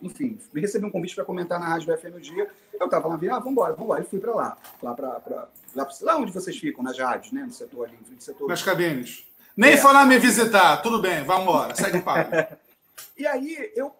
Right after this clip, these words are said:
Speaker 1: tive que, pra entender, né, eu falei, bom, tô comentando, não posso falar nenhuma. Eu peguei lá o livro Abre Alas, que eles tinham lá disponível, mais aquela revistinha da Avenida e tal.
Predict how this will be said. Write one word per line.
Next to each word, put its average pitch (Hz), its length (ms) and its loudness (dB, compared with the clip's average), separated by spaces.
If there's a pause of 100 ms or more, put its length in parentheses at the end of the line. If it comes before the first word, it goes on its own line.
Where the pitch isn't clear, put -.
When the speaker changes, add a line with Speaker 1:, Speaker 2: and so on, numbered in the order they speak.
Speaker 1:
tive 208 320 -12
que, - 100 -20
pra 160 260 0
entender, 170 520 -2
né, - 80 -6
eu 139 60 -8
falei, - 160 -12
bom, 101 360 -8
tô - 80 -20
comentando, 131 600 -10
não 107 80 -14
posso - 180 -12
falar 127 160 -10
nenhuma. 147 180 -8
Eu 123 100 -8
peguei 190 440 -8
lá 156 240 -4
o 107 140 -10
livro 101 200 -20
Abre 131 220 -10
Alas, 151 260 -8
que - 60 -20
eles 110 120 -20
tinham 107 220 -20
lá 101 100 -18
disponível, - 460 -8
mais 117 160 -10
aquela 120 220 -8
revistinha 127 420 -8
da 151 100 -2
Avenida 165 280 -8
e - 20 -20
tal. - 280 -6